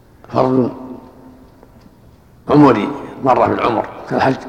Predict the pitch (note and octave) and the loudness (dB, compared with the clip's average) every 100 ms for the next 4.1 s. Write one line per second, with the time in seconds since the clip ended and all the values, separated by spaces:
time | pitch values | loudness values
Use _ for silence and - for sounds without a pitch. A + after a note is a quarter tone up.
0 | - - - B2 C3+ B2 A#2+ B2+ A#2 A2+ | -18 -20 -8 0 2 2 2 2 2 2
1 | A2 A2+ - - - - - - D3 A#2 | 0 -4 -6 -8 -14 -20 -10 2 4 4
2 | C3+ A2+ A#2 B2 C3 A#2+ G2 - - - | 2 0 0 2 4 4 0 -6 -14 -16
3 | - A2 B2+ A2+ A2+ A#2+ A2+ G#2 - A#2+ | -10 -4 0 2 2 0 2 2 2 0
4 | G#2+ | 0